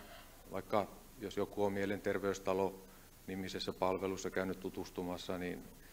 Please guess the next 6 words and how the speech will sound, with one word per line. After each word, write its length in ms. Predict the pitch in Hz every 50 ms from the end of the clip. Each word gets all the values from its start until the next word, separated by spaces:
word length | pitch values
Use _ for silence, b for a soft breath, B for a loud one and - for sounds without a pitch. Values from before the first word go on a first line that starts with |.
| B B B B B B -
voi 120 | 101 95 -
sitä 340 | - 104 - - 95 90
osuutta 520 | 85 87 90 - 85 82 - - 87 80 - - - - -
omassa 360 | - 98 92 87 87 - -
elämässä 540 | 82 80 78 82 80 82 85 82 - - 90 85 87
arvioida. 480 | 90 92 - 82 87 85 82 82 87